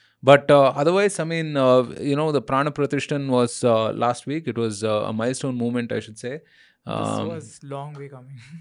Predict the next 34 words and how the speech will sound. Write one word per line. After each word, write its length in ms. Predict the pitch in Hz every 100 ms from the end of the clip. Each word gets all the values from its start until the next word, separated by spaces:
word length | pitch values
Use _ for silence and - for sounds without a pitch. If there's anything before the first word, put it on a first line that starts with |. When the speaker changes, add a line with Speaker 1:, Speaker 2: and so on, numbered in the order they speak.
| -
Speaker 2:
<laughs> 160 | - -
Speaker 1:
<laughs> 200 | - 110
Yeah, 200 | 117 95
of 160 | 156
course. 320 | - 104 - -
Speaker 2:
<laughs> 580 | 214 220 220 220 -
Speaker 1:
Yeah. 340 | - 113 107 113
Uh, 200 | 117 117 117
so 440 | 135 117 110 110 131
I'm 220 | 143 147
really 200 | 147 135
looking 280 | 131 156 143
forward 360 | 139 139 139
to, 260 | 139 135 127
uh, 240 | 117 113 113 _ - _
going 200 | 123 143
to 80 | 151
Ayodhya 380 | 123 127 131 135
sometime 380 | 131 120 131 127
this 160 | 123
year 180 | 123 139
and, 260 | 143 120 117
uh, 120 | 113
sampling 500 | - 123 127 139 135
the 180 | 127 -
actual 440 | 113 - 151 107 104 _
prasad, 420 | 110 - 101 92 _ 185
Speaker 2:
Oh, 80 | 156
Speaker 1:
you 120 | 127 107
know. 100 | 120
Speaker 2:
nice. 380 | 160 - - - - -
<laughs> 1200 | - - - - - - - - - - - -
Um, 440 | 208 202 185 165 - -
so, 420 | - 247 202 170